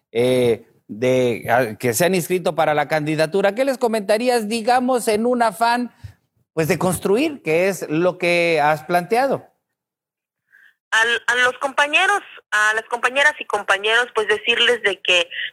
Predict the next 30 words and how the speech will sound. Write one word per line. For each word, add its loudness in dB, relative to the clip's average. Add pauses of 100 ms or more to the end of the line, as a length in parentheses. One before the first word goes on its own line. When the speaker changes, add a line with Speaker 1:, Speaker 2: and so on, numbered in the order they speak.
Speaker 2:
es -2
momento 0 (400)
de 0
que, 0
pues, 0 (100)
quienes 2 (540)
nos 0
hemos, 0 (260)
eh, 0
quedado, -2 (260)
nos, -4 (280)
desde 2
el 0
inicio, 0 (160)
eh, 0
iniciamos 0 (480)
con 0
esta, 0
con -2
este -2
afán -2
de 0
poder 0
crear 0
una -4
plataforma 0
para 0
un -10
cambio 0
verdadero, 2